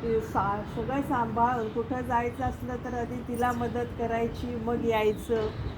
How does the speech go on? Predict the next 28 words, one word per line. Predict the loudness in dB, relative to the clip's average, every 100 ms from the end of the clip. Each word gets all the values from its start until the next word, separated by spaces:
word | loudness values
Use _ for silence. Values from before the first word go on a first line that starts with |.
| -8 -10 -4
असं | -2 0 0
सगळं | 0 0 0
व्यवस्थितपणा | 2 0 -2 0 -2 0 -2 -2 -2
सगळं | -2 0 2
आहे. | 2 2 -2 -4 -6 -8 -6 -6 -2
गाणं | 0 2 2
पण | 0 -2
ती | -2 -4 -2
छान | -2 -2
म्हणते | -2 -2 -2 -2 -4 -4
आणि | -4 -4 -2
शांत | -2 -2 -2
स्वभाव, | -4 -4 -4 -2 -2 -4 -6 -8 -10 -8
विशेष | -6 -4 -4
कोणाला | -4 -2 0 2 0
नावं | 0 -2 -2
ठेवणं | -2 -4 -4 -4 -4
वगैरे | -6 -4 -4 -4 -4
असं | -6 -6 -6 -6 -4 -2
<laughs> | 2 2 4 0 -2 -6 -6 -4 -4
त्याचं | -2 -2 -2
गॉसिप | 2 2 2 0 4
वगैरे | 6 8 8 6
असं | 4 0 -2
नाही | 0 2 2
आहे. | 0 -2 -6 -10 -12 -12 -8
त्यामुळं | -6 -4 -2 0
असं | -2 -2